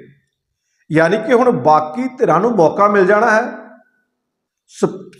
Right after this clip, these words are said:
ਆਮ ਆਦਮੀ ਪਾਰਟੀ ਦੇ ਸੁਪਰੀਮੋ ਦੀ ਲੜਕੀ ਦੇ ਵਿਆਹ ਨੂੰ ਲੈ ਕੇ। ਹਾਲਾਂਕਿ ਜੇ ਗੱਲ ਕਰੀਏ ਵਿਆਹ ਦੇ ਵਿੱਚ ਕੁਲਤਾਰ ਸਿੰਘ ਸੰਧਮਾ, ਅਮਨ ਅਰੋੜਾ, ਹਰਪਾਲ ਸਿੰਘ ਚੀਮਾ,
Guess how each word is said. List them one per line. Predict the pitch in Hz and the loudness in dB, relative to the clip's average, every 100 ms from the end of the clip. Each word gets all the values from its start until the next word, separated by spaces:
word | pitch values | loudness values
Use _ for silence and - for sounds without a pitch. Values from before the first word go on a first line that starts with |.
| - 196 | -4 0
ਆਮ | 180 185 | 0 2
ਆਦਮੀ | 180 185 208 | 0 0 -2
ਪਾਰਟੀ | 190 175 170 | 0 0 0
ਦੇ | 175 214 | -6 -6
ਸੁਪਰੀਮੋ | 208 170 170 180 208 | -6 -4 -4 -2 -2
ਦੀ | 214 | 0
ਲੜਕੀ | 165 147 214 | 0 -2 -4
ਦੇ | 208 190 | 0 2
ਵਿਆਹ | 151 208 | 4 2
ਨੂੰ | 226 | 2
ਲੈ | 170 170 | 0 0
ਕੇ। | 220 175 98 - - _ _ _ _ _ _ _ _ _ | 0 -4 -4 -12 -20 _ _ _ _ _ _ _ _ _
ਹਾਲਾਂਕਿ | 160 147 180 208 233 | 0 2 2 0 -2
ਜੇ | 196 220 | 2 2
ਗੱਲ | 170 170 | 4 2
ਕਰੀਏ | 214 208 233 | 0 -4 -2
ਵਿਆਹ | 180 175 202 | 0 2 4
ਦੇ | 220 190 | 2 2
ਵਿੱਚ | 160 170 180 180 202 - - - _ | 4 2 2 0 0 -10 -18 -20 _
ਕੁਲਤਾਰ | 175 165 170 170 | 0 2 4 2
ਸਿੰਘ | 170 180 170 | 0 -6 -6
ਸੰਧਮਾ, | 202 208 185 175 175 - - - | -4 -2 2 2 0 -4 -6 -2
ਅਮਨ | 170 175 175 160 | 2 0 2 2
ਅਰੋੜਾ, | 160 175 185 180 - - - - 170 | 4 4 4 2 -2 -12 -18 -2 -2
ਹਰਪਾਲ | 165 180 165 180 | 2 2 2 0
ਸਿੰਘ | 202 196 | -4 -6
ਚੀਮਾ, | 190 180 190 151 92 | -4 -2 0 0 -4